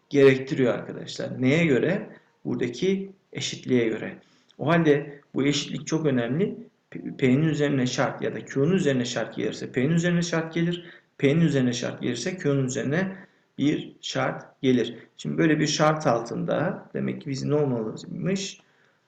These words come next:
Ee, sınırlı bir operatördür. P büyüktür bir bölü alfa olmak üzere diyeceğiz. Alfa, o zaman alfayı da başlangıçta alfa sıfır ile bir arasında olsun diyeceğiz. Tamam mı? P büyüktür alfa olmak üzere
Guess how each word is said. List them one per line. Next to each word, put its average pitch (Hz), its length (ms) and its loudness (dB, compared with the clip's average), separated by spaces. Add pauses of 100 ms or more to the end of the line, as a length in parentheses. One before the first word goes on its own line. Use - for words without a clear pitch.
Ee, 120 360 2
sınırlı 135 500 2
bir 135 120 2
operatördür. 113 840 -4
P 208 420 0
büyüktür 170 720 -2 (460)
bir 156 300 2
bölü 135 200 2
alfa 143 420 2
olmak 131 380 2
üzere 113 320 0
diyeceğiz. 131 580 -4 (440)
Alfa, 147 600 0 (180)
o 131 120 -2
zaman 135 220 0
alfayı 139 340 2
da 123 80 2
başlangıçta 120 680 -4
alfa 131 360 0
sıfır 131 280 -8
ile 123 160 -2
bir 127 100 0
arasında 135 460 -2
olsun 147 360 0
diyeceğiz. 156 480 -6 (1200)
Tamam - 280 -2
mı? - 300 -4
P 175 280 2
büyüktür 170 340 0
alfa 156 300 2
olmak 143 320 0
üzere - 280 -2